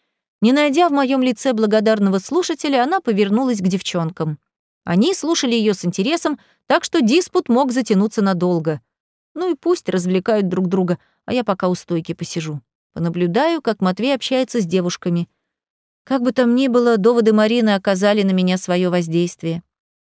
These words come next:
И в самом деле, что за был образец непорочности в храме выпивки и доступных женщин?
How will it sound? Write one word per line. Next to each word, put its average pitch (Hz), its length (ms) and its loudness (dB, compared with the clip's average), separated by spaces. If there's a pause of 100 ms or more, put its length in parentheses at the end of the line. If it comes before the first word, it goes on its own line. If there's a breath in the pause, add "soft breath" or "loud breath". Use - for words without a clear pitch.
(200)
И 180 60 -4
в - 60 -12
самом 302 360 0
деле, 180 320 0
что 339 300 -2
за 294 120 0
был 269 200 0
образец 220 500 0
непорочности 202 800 0
в - 80 -10
храме 185 380 0
выпивки 254 540 -2
и 247 240 -2
доступных 240 600 -4
женщин? 220 540 -6